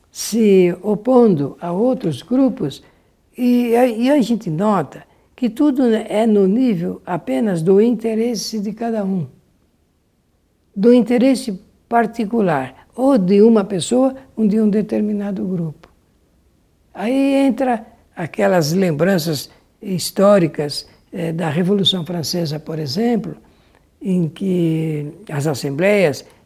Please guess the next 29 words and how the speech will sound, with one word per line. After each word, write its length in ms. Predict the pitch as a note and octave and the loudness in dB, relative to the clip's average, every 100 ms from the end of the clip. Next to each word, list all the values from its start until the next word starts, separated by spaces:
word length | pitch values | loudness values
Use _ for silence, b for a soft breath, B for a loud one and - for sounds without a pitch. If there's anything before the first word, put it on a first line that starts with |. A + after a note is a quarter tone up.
| _ | _
tinham, 440 | F#3 F3+ E3+ D3+ | 0 2 2 0
o, 500 | - F#3 E3+ D#3+ D#3 E3+ D4+ | -2 -4 -4 -4 -6 -10 -12
tinham 580 | - F#3 D#3+ D3+ C#3+ F3 G#3 _ _ _ - | -4 -2 -2 -4 -6 -12 -18 _ _ _ -8
aqueles 1120 | D#3+ D3+ D3 C#3 - A3 G#3 D#3+ C3+ - - | -4 -4 -4 -8 -6 -2 0 0 -4 -6 -2
indivíduos 880 | F3+ E3+ C#3+ F3+ A#3 F3 D#3+ C3+ - B B B | 0 0 -2 0 0 -2 -6 -8 -16 B B B
que 100 | G3+ | -4
assumiam 600 | F3 - G#3 G3+ A#3 G#3 | -2 2 4 4 4 4
uma 180 | F#3 D#3 | 2 0
determinada 840 | D#3 D#3 D#3+ D#3 D3+ D3+ D#3 D#3 C#3 | 0 -2 -2 -2 -2 -2 -2 -2 -6
postura 880 | - D#3+ - - A#3 A#3+ E3 B2+ - b b b _ | -6 -6 -6 0 2 4 2 -2 -10 b b b _
ética 760 | - A3+ A#3 - D#3 - C#3 - _ _ _ _ - | -2 2 2 0 -14 -14 -18 -18 _ _ _ _ -8
e 80 | F3+ | -4
política 800 | G#3+ F3 A#3+ A3+ E3+ D3+ C#3 C3+ | 2 2 2 0 -4 -10 -12 -12
de 180 | D#3+ F#3 | -4 2
um 120 | A3 | 4
lado 520 | F#3 A#3 B3 D#3+ C#3+ - - | 4 4 2 0 -4 -10 -10
que 100 | F#3+ | -8
formava 380 | A3+ G#3 G#3 G#3 | -4 -4 -2 -2
o 40 | |
grupo 280 | G#3 G#3 G#3 | -4 -4 -2
da 120 | F#3+ | -2
direita, 520 | F#3+ F#3 E3 C#3 D3+ | 2 2 2 -2 -4
e 100 | F#3+ | -6
aqueles 400 | F#3+ - A#3 G#3+ | -6 -6 -6 -2
outros 240 | A3+ B3 - | -2 -4 -8
que 140 | G#3+ | -8
formavam 520 | F#3 G#3 G3 A3+ A3 | -6 -4 -4 -6 -4
da 120 | G3+ | -4
esquerda, 500 | A3 - A3+ F#3 D3 | -6 -4 -2 -2 -4